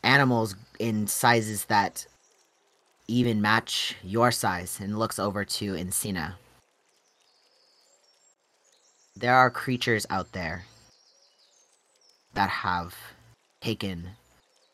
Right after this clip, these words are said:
many good men. And it is a dangerous journey. But if this plant does not go retrieved,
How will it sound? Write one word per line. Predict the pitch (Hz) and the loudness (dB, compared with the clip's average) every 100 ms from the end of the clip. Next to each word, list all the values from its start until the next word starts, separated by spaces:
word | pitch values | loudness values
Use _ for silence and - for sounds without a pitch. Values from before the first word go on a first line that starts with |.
| _ _ _ _ _ - | _ _ _ _ _ -6
many | 113 110 | -2 0
good | 101 95 | -2 -4
men. | 85 85 85 _ _ _ _ _ _ _ _ _ _ _ _ _ _ _ _ _ _ _ _ _ _ _ _ _ _ _ _ _ _ _ _ _ _ _ | -4 -8 -14 _ _ _ _ _ _ _ _ _ _ _ _ _ _ _ _ _ _ _ _ _ _ _ _ _ _ _ _ _ _ _ _ _ _ _
And | - 113 | -4 0
it | 120 | 2
is | 120 | 2
a | 120 | 2
dangerous | 104 107 101 92 87 - | 0 -2 0 -4 -6 -8
journey. | 80 62 67 - _ _ _ _ _ _ _ _ _ _ _ _ - - - _ _ _ _ _ _ _ _ _ _ _ _ _ _ _ _ _ _ _ _ | -12 -14 -16 -20 _ _ _ _ _ _ _ _ _ _ _ _ -20 -20 -20 _ _ _ _ _ _ _ _ _ _ _ _ _ _ _ _ _ _ _ _
But | 113 107 - - - - _ _ _ _ _ _ _ | 0 0 0 -8 -12 -20 _ _ _ _ _ _ _
if | 120 135 - | 0 0 2
this | 135 - | -2 -2
plant | - 117 104 | 0 0 2
does | 113 101 | -2 -2
not | 104 104 101 - - | 2 4 4 0 -4
go | 113 110 | 0 0
retrieved, | 101 95 - - 107 98 82 - | -2 -8 -10 -8 -6 -6 -8 -14